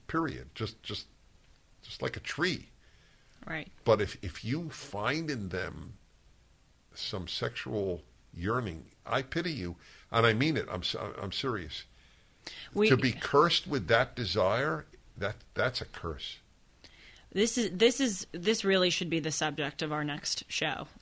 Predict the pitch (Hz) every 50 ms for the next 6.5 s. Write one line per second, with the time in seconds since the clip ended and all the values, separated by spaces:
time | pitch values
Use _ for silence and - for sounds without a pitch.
0 | - - 170 156 - 170 147 147 147 - - - - - - - - - - -
1 | 110 113 104 - - 101 82 71 - - 69 67 - - - - - - - -
2 | 175 - - - - - - - - - - - - - - - - - - -
3 | - - - 170 165 147 - - - - - - - - - - 277 277 277 -
4 | - - 185 240 311 359 - - 440 - - - 240 220 214 214 196 196 196 190
5 | 180 185 180 180 165 147 - 175 165 156 170 165 165 - - 175 165 156 165 147
6 | 156 151 - 156 147 139 135 151 151